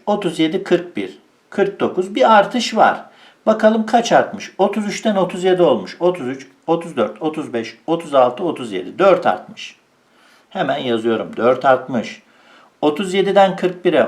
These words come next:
otuz yedi, otuz sekiz, otuz dokuz, kırk, kırk bir. Yine dört artmış. Çocuklar belli oldu ki artık bu dört artarak ilerliyor. O zaman burayı bulabilirim. Kırk bire dört eklerim. Kırk bire dört ekleyelim.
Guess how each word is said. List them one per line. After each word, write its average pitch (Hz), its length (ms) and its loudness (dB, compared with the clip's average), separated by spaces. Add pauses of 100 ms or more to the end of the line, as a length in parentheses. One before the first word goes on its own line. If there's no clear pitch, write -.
otuz 139 260 -12
yedi, 131 300 -2
otuz 135 220 -8
sekiz, 117 280 -8
otuz 131 220 -8
dokuz, - 260 -8
kırk, 156 280 -8
kırk - 280 -12
bir. 98 60 -8
Yine 113 400 -2
dört - 280 4
artmış. - 540 -6 (1080)
Çocuklar 110 600 0
belli 240 260 2
oldu 220 300 2
ki 165 120 -2
artık 175 320 -2
bu 180 120 -4
dört 247 260 6
artarak 208 540 4
ilerliyor. 113 360 -2
O 113 40 0
zaman 147 300 0
burayı 165 240 2
bulabilirim. 190 560 2 (960)
Kırk - 280 -2
bire 185 240 0
dört 214 260 4
eklerim. 113 580 -2 (120)
Kırk - 280 -8
bire 151 200 -2
dört 170 260 2
ekleyelim. 113 540 -6